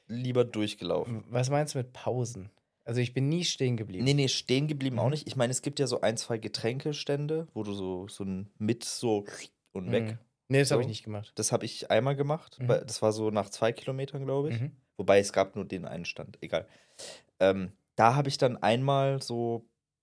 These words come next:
Speaker 1: zwei, dreihundert Meter bin ich dann tatsächlich gelaufen, weil ich halt wirklich schon,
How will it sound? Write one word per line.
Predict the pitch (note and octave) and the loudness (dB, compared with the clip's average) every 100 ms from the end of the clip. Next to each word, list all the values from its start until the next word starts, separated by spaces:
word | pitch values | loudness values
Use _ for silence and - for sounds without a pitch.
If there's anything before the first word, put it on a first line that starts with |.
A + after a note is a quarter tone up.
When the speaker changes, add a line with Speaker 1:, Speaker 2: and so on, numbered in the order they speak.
| _ _ _ _ - | _ _ _ _ -6
Speaker 1:
zwei, | - A2+ A#2+ | 6 8 8
dreihundert | A#2+ A#2 A2+ A#2+ A#2 A#2 | 8 6 6 2 -6 -2
Meter | A#2 C3 A#2 | -2 -2 -4
bin | - A2 | -4 -6
ich | - | -2
dann | A2 G#2 - | -4 -4 -10
tatsächlich | - G#2 A2 - | -8 -4 -4 -4
gelaufen, | G#2 F#2 G#2 - C3 D3+ _ _ | 6 8 8 4 -10 -10 _ _
weil | G2+ G2 E2+ | 4 4 4
ich | - | -2
halt | A2 F#2+ G2 | -4 -4 -6
wirklich | A2+ A2 G#2 - - - _ _ | -4 -4 -6 -6 -12 -18 _ _
schon, | - G#2+ G2 | -10 -8 -10